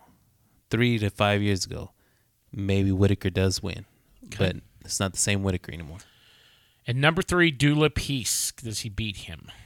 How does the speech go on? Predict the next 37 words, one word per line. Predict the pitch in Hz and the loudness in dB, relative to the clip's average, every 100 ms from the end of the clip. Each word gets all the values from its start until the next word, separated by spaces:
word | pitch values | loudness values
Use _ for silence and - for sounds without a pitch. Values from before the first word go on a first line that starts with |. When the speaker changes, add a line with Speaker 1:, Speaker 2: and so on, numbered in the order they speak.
| - - - - 98 | -20 -20 -20 -18 -12
Speaker 1:
Um. | 104 110 110 110 110 110 - _ _ _ _ _ _ _ _ _ _ _ _ _ _ _ - _ _ _ - | -8 -6 -4 -6 -8 -10 -16 _ _ _ _ _ _ _ _ _ _ _ _ _ _ _ -20 _ _ _ 0
I | 113 | 2
don't | 147 | 4
think | 147 | 2
we've | 127 110 | 0 0
seen | - 123 | 0 0
enough | 98 104 98 | 2 0 0
of, | 90 - | -6 -8
of | 107 92 | -8 -6
du | 98 | -6
Plessis | - 90 104 90 - _ - | -4 -4 -6 -8 -14 _ -10
yet. | 90 - - | -8 -8 -8
Speaker 2:
We, | |
we | 95 | -6
haven't. | 135 113 95 | -4 -4 -6
Speaker 1:
Yeah. | - _ _ _ | -12 _ _ _
So, | - 104 | -4 -2
Speaker 2:
Have | 90 | -2
we? | 87 - _ _ _ - | -6 -14 _ _ _ -10
Speaker 1:
no. | 92 85 101 | -8 -8 -6
Speaker 2:
He's | 104 - | -6 -6
undefeated, | 120 135 - 151 107 | -6 -4 -4 -4 -4
six | - - 113 | -8 -8 -8
and | 113 | -6
oh | 113 | -4
in | 104 | -6
the | |
Speaker 1:
Yeah, | 101 90 | -6 -8
and | 92 | -6
I | 92 | -2
don't | 104 | -2
Speaker 2:
U | |
F | 107 | -2
C. | |
Speaker 1:
think | 104 | -2
we've | 101 95 | -2 -2
seen | - 98 92 90 | -4 -4 -6 -10